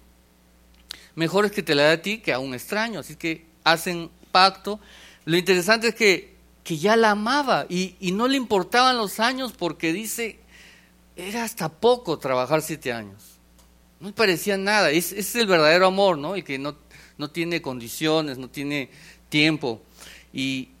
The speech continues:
el, el amor que espera, ¿no? Y entonces, ¿qué pasa? Y ahora se va a poner más interesante del veintiuno adelante. Entonces dijo Jacob a Labán, "Dame mi mujer". Luego que pasaron ese tiempo,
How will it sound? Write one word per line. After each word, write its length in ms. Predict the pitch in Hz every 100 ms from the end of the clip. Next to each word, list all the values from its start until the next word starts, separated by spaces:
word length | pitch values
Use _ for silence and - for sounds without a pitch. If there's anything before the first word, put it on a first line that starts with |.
| _ _
el, 140 | 151 143
el 260 | 143 147
amor 260 | 143 156 180
que 100 | 160
espera, 600 | - - 214 240 170 113
¿no? 180 | 139 226 285 _ _ _ _ _ _ _ _ - -
Y 80 | 151
entonces, 320 | 160 233 240
¿qué 120 | -
pasa? 400 | 208 226 226 - 139
Y 60 |
ahora 200 | 147 190
se 80 | 190
va 80 | 170
a 60 |
poner 220 | 180 185 190
más 200 | 190 185
interesante 640 | 165 170 165 185 170 147
del 160 | 131 127
veintiuno 480 | 127 110 165 165
adelante. 380 | 151 151 160 139
Entonces 420 | 139 143 233 247
dijo 260 | 196 202 202
Jacob 400 | 160 - 165 160
a 40 |
Labán, 360 | 151 147 151 165
"Dame 320 | 131 139 160
mi 120 | 175
mujer". 760 | 196 - 220 208 160 220 - _ _ _ _ _ _ _ _ _ _ _ _ _ -
Luego 180 | 127 160
que 120 | 160
pasaron 500 | 123 117 127 131 135
ese 160 | 131
tiempo, 460 | 156 170 127 160 247